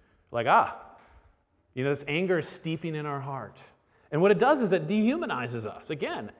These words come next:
those of us who hold on to anger, it actually misshapens our humanity. Um, there's a, a great saying by the Buddha on anger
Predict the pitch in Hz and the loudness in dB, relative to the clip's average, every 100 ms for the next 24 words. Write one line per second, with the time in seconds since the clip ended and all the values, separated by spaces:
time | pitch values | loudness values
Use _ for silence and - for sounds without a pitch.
0 | - 143 233 294 262 262 254 226 226 214 | -2 6 6 6 2 2 2 0 0 0
1 | 214 220 160 175 190 120 104 - - _ | 0 -2 -4 -4 -4 -4 -6 -14 -20 _
2 | 151 180 190 170 139 147 185 185 - 165 | 2 4 4 0 2 0 0 0 -4 -4
3 | 160 139 127 120 120 110 104 95 - _ | -4 -8 -8 -8 -10 -12 -12 -16 -20 _
4 | _ _ _ _ _ _ _ _ _ - | _ _ _ _ _ _ _ _ _ 4
5 | 139 135 120 - - - 131 147 147 127 | 6 6 2 -8 -20 -16 4 6 6 6
6 | 135 123 127 123 139 147 139 - 151 143 | 6 6 2 4 4 6 4 0 0 0
7 | 139 123 127 117 104 147 160 120 - - | 0 4 4 4 2 2 4 0 -4 -16
8 | - _ _ _ _ _ _ _ _ _ | -20 _ _ _ _ _ _ _ _ _
9 | _ _ - 123 123 139 151 120 101 | _ _ -4 -2 0 -2 -2 -2 -6